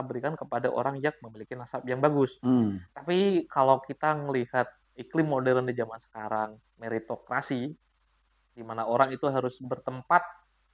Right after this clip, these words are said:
Speaker 1: eh, bertempat sesuai dengan kemampuan yang tepat ya, orang
Speaker 2: Mm,
Speaker 1: yang tepat
Speaker 2: mm,
Speaker 1: pada
Speaker 2: mm.
Speaker 1: tempat yang tepat, maka seharusnya kita melihat ilmu itu di atas nasab.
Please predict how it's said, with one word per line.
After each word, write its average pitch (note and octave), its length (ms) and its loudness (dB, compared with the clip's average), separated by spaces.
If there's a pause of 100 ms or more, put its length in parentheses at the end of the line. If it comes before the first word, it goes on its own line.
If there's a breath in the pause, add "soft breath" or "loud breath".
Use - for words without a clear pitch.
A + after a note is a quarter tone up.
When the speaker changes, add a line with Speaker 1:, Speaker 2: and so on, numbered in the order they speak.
(280)
Speaker 1:
eh, C3+ 320 6
bertempat C3 720 -2
sesuai C#3 240 -2
dengan B2 320 0
kemampuan B2 400 -4
yang A#2 80 -8
tepat F3+ 320 2
ya, A#2+ 160 2
orang C3 240 4
Speaker 2:
Mm, B2 80 6
Speaker 1:
yang - 80 -16
tepat B2+ 320 4
Speaker 2:
mm, - 80 -20
Speaker 1:
pada A#2+ 240 0
Speaker 2:
mm. A#2 320 4
Speaker 1:
tempat B2 240 -6
yang A#2 160 -8
tepat, B2+ 280 0 (600)
maka G3+ 200 -4 (120)
seharusnya D#3+ 400 2
kita F3 160 0
melihat C#3+ 480 -2
ilmu C#3 480 -2
itu - 240 -10
di B2 80 -4
atas A2 160 -6
nasab. A#2+ 320 -12